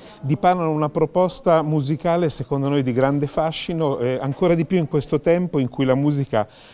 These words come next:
ha il compito di essere quell'oasi di tranquillità, di serenità, di riflessione, di emozione in un, in un presente molto incerto.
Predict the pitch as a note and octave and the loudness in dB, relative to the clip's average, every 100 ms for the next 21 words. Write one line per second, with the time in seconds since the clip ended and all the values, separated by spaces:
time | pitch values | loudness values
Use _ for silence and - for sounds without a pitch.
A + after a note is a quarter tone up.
0 | - A#2 A#2+ - D3+ D3+ D3 C#3 C3+ A#2 | -4 0 0 0 -2 0 -2 0 0 0
1 | - - - C3 D3+ C#3+ E3 C#3+ - C#3+ | -4 -20 -6 2 2 2 0 0 0 0
2 | C#3 D3+ D#3 C#3+ C3+ B2 C3 - - C#3+ | 2 4 4 2 -2 0 0 -2 -4 -2
3 | C#3+ - C#3+ C#3+ C#3 D3+ D3+ D3 B2 A#2+ | -2 -2 0 0 0 -2 0 0 -2 -6
4 | - C#3 C3 C3 - D3 B2+ B2+ C3 - | -4 -4 -2 -4 0 0 2 0 -2 -2
5 | C3 - D3 D3 C3 B2 B2 C3 - - | -4 -2 -2 0 0 0 0 -2 -4 -2
6 | B2+ C3 A#2+ A2+ A#2 A2+ B2 A2+ A#2+ B2 | 0 0 0 -2 -4 -4 -6 -4 -4 -2
7 | A#2+ B2+ C3+ C3 B2+ B2 A2+ A#2+ - A#2 | -2 0 0 0 0 0 0 -4 -2 -4
8 | F2 - F#2+ - | -4 -6 -10 -10